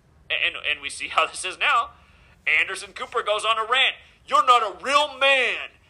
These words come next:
if you have not been vaccinated yet. You are a child." <laughs> And then literally, literally when he's done on his rant, being told you're not a real man by Anderson Cooper, literally at the end of the rant, it goes to commercial break. "This segment sponsored by Pfizer."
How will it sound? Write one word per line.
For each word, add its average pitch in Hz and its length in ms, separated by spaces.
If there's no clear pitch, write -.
if 214 180
you 262 120
have - 200
not 247 240
been 240 220
vaccinated 190 560
yet. 175 200
You 277 80
are 214 240
a - 60
child." 214 640
<laughs> - 160
And 240 120
then 247 80
literally, 262 440
literally 320 260
when 269 120
he's 247 100
done 240 160
on 254 100
his 226 140
rant, 196 380
being 220 160
told 226 220
you're 208 100
not 202 160
a 185 40
real 202 200
man 190 200
by 156 120
Anderson 185 440
Cooper, 143 420
literally 269 400
at 240 80
the 208 100
end 233 120
of 247 40
the 226 140
rant, 190 420
it 180 100
goes 220 180
to - 60
commercial 214 400
break. 226 380
"This 262 200
segment 240 500
sponsored 220 680
by 208 180
Pfizer." 170 720